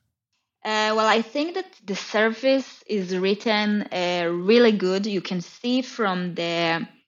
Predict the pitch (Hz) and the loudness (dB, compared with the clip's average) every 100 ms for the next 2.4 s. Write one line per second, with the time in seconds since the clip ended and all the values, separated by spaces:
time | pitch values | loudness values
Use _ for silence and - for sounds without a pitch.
0 | _ 190 180 160 269 - 226 180 170 180 | _ -2 2 4 4 4 4 4 4 0
1 | 170 165 165 - 190 196 175 165 180 - | 0 -2 -4 0 2 4 4 4 0 -8
2 | _ _ 180 180 | _ _ -2 -2